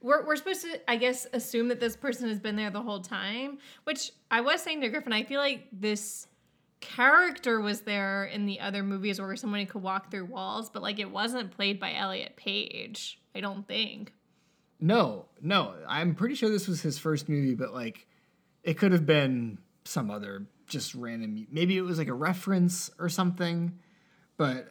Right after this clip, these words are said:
Speaker 2: I'm pretty sure that this is the first movie that actually has Kitty in it.
Speaker 1: Like, it's a great moment at the end.
Speaker 2: Oh, yeah, for
Speaker 1: when
Speaker 2: sure.
Speaker 1: the
Speaker 2: But
Speaker 1: rescue.
Speaker 2: I, I totally agree, just, like, on the nature of how the character was, was handled,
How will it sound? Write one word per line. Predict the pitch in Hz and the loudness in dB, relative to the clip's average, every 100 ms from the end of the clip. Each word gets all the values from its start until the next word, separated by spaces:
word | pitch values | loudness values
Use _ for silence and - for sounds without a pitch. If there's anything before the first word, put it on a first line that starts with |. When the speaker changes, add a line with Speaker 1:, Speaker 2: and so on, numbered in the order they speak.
| - | -8
Speaker 2:
I'm | 143 147 | -4 -4
pretty | 143 262 302 208 | -2 -2 -2 0
sure | 185 156 | 4 4
that | 139 | 4
this | 135 127 139 | 0 -2 -4
is | 123 | -6
the | 117 | -8
first | - 131 113 131 | -4 -6 -4 -6
movie | 117 | -6
that | 110 95 | -8 -8
actually | 113 113 113 104 | -10 -10 -10 -10
has | 107 107 95 98 - - _ _ _ _ _ _ | -8 -8 -10 -12 -14 -20 _ _ _ _ _ _
Kitty | _ - 135 120 104 - _ _ | _ -10 -8 -6 -8 -14 _ _
in | 139 127 101 | -10 -6 -6
it. | 101 - - _ _ 247 | -10 -14 -20 _ _ -4
Speaker 1:
Like, | 233 | -2
it's | 277 392 | -2 -4
a | 294 | 2
great | 233 233 | 4 4
moment | 208 214 202 | 2 0 0
at | 196 | -2
the | 196 190 | -6 -4
end. | 208 - 208 214 | -4 -4 -6 4
Speaker 2:
Oh, | 311 | 6
yeah, | 202 214 - | 8 8 6
for | - | 4
Speaker 1:
when | 180 | 2
Speaker 2:
sure. | 427 - - _ _ _ 226 233 | 2 -2 -6 _ _ _ -10 2
Speaker 1:
the | |
Speaker 2:
But | 190 | 4
Speaker 1:
rescue. | 202 - - - 202 - | 4 0 -12 -14 -12 -2
Speaker 2:
I, | 165 165 156 160 | 2 2 0 -4
I | 156 | -4
totally | - 220 190 151 | -2 -2 0 0
agree, | 139 151 123 | 2 2 2
just, | 117 120 | -2 -4
like, | 127 113 | -4 -4
on | 117 117 110 120 | -4 -6 -8 -6
the | 139 | -4
nature | 139 139 123 | -2 -2 -4
of | 127 | -4
how | 127 | -6
the | 113 | -6
character | - 120 113 - 110 | -6 -4 -4 -4 -6
was, | 104 98 - - - | -4 -6 -8 -14 -12
was | 127 | -12
handled, | - 113 113 101 90 107 | -8 -4 -4 -4 -8 -12